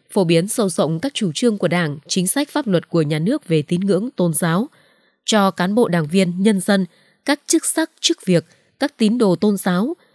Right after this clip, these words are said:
để người dân biết thực hiện đúng quy định. Tiếp tục đẩy mạnh quản lý nhà nước đối với các hoạt động tôn giáo thường niên và trong các ngày lễ trọng để đảm bảo diễn ra an toàn về an ninh trật tự và tuân thủ đúng các quy định của pháp luật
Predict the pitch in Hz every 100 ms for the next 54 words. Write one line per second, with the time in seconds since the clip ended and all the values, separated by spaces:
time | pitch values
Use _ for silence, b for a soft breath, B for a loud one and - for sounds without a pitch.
0 | _ _ 214 185 170 185 - 220 202 208
1 | 330 - 180 - 170 - 180 175 226 -
2 | 208 170 160 - _ _ _ _ _ _
3 | _ 330 - 226 - 202 170 190 160 190
4 | 160 190 226 160 269 - b b b b
5 | 196 220 196 202 294 208 156 170 165 202
6 | 185 180 175 226 196 156 190 185 170 b
7 | b b 196 196 190 - 233 220 269 277
8 | 180 170 165 175 233 - 226 - _ _
9 | _ 190 214 156 185 170 139 185 160 143
10 | _ _ _ - 220 233 226 - 202 170
11 | 170 160 147 - 175 - 220 220 214 -
12 | 139 175 160 - _ _ - 185 185 247
13 | 208 196 165 165 180 269 233 190 - -
14 | 165 254 - 170